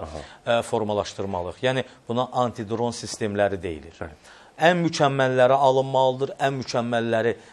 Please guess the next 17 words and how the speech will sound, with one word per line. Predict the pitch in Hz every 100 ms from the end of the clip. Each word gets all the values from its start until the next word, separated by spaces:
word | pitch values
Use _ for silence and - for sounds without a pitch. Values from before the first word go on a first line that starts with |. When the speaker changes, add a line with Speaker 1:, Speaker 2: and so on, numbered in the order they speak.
| - 120
Speaker 2:
e, | 110 107 107 104 - - -
müasirləri | 117 117 113 - 110 113 110 110 - - -
formalaşdırılmalıdır | 123 120 120 117 - 120 120 120 117 113 120 117
və | 123 - - -
bu | 151
istiqamətdə | 135 - 123 123 120 110 127 -
ixtisaslaşmış | - - 117 120 110 131 117
ölkələr | - 113 101 110 120 123
əlbəttə | 120 110 127 - 117
ki, | - 117 107 - - _ -
e, | 120 120 107
Britaniyadır, | 123 117 143 151 156 143 135 131 -
Amerikadır, | 117 123 139 131 - 123 123 120 113 - - - - -
e, | 117 113 113
Fransadır, | - 123 131 131 - 127 120 123 117 - - - - 113
e, |
e, | 110 113 113 160 117 113